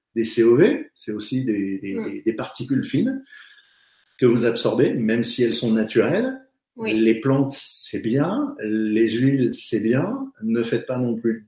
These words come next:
Speaker 1: d'amalgame de ce genre de choses, car après, selon les qualités des plantes, est-ce que vous savez quelles sont les vertus de chaque plante
Speaker 2: Mm.
Speaker 1: que vous possédez ? Voilà, il en faut quinze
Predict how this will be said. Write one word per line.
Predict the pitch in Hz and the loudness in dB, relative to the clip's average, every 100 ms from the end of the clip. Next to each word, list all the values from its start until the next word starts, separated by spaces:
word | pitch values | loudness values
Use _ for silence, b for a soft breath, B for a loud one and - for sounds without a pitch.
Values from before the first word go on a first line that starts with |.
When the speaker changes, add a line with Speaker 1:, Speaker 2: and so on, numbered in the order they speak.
| _ | _
Speaker 1:
d'amalgame | 147 160 160 160 151 156 147 | 0 2 2 2 2 2 2
de | 127 | 2
ce | |
genre | 123 117 | 0 0
de | 123 | 0
choses, | - 277 - | 0 -2 -2
car | 143 123 | -6 -8
après, | 117 - 180 262 - b _ | -12 -6 -6 -6 -10 b _
selon | - - 170 165 170 160 139 | -12 4 6 6 4 0 -4
les | 107 | -4
qualités | 107 117 117 170 175 | -2 -2 0 4 4
des | 110 | 4
plantes, | 147 196 269 - - | 2 -2 -6 -10 -12
est-ce | 104 | -8
que | - | -2
vous | 110 113 | -2 0
savez | 110 104 147 | -2 0 -2
quelles | 123 110 | -2 -6
sont | - | -4
les | 110 | -4
vertus | 107 - 147 | -4 -6 -12
de | - | -10
chaque | 151 - | -12 -8
plante | 160 131 - b b b | -10 -10 -14 b b b
Speaker 2:
Mm. | 220 - | -14 0
Speaker 1:
que | 117 | 2
vous | 113 | 2
possédez ? | 117 120 160 160 | 0 0 2 2
Voilà, | 117 113 | 2 0
il | 104 104 | -2 -4
en | |
faut | - - | -4 -4
quinze | - 185 185 | -2 -4 -4